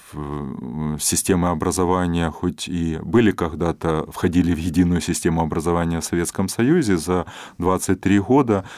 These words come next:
в общем-то, система образования, э, Российской Федерации, система образования Украины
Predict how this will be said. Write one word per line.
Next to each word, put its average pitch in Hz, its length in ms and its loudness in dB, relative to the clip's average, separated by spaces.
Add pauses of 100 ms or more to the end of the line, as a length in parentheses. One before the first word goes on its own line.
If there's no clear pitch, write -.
(100)
в - 40 -20
общем-то, 82 280 -4
система 90 420 2
образования, 85 960 0
э, 82 380 0
Российской 92 480 0
Федерации, 80 720 -2
система 80 400 -4
образования 82 720 -2
Украины 87 680 0